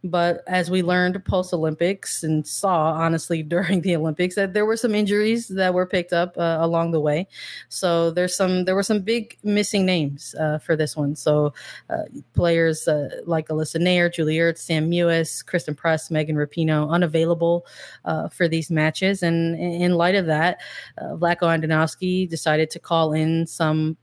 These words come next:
players, uh, who have been pretty impressive for their N W S L clubs and putting together really strong seasons. So they called in Sophia Smith, Andy Sullivan, Mallory Pugh to, to try to sort of balance all that stuff out. So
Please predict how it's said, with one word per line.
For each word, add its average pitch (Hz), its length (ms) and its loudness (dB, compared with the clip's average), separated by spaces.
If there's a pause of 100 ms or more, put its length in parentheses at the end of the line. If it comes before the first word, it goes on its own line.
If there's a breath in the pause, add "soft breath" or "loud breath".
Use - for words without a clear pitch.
players, 165 580 0
uh, 165 440 -6
who 185 140 0
have 180 120 2
been 175 160 0
pretty 180 240 0
impressive 175 500 0 (140)
for 170 160 0
their 165 160 2
N 165 120 2
W 160 220 2
S 156 140 0
L 170 100 4
clubs 156 360 -2
and 151 120 -2 (220)
putting 165 240 0
together 160 340 2
really 160 300 0
strong 156 420 0
seasons. 160 560 -2 (480 loud breath)
So 165 280 0
they 160 180 0 (460)
called 175 280 0
in 175 300 2 (400)
Sophia 180 320 0
Smith, 165 400 0
Andy 165 220 -4
Sullivan, 160 580 0
Mallory 156 320 0
Pugh 160 240 -4
to, 160 180 -2 (200)
to 175 200 0 (140)
try 226 140 2
to 226 80 2
sort 220 180 2
of 180 80 -2
balance 165 380 2
all 165 160 0
that 151 160 -2
stuff - 240 0
out. 143 200 -2
So 165 400 0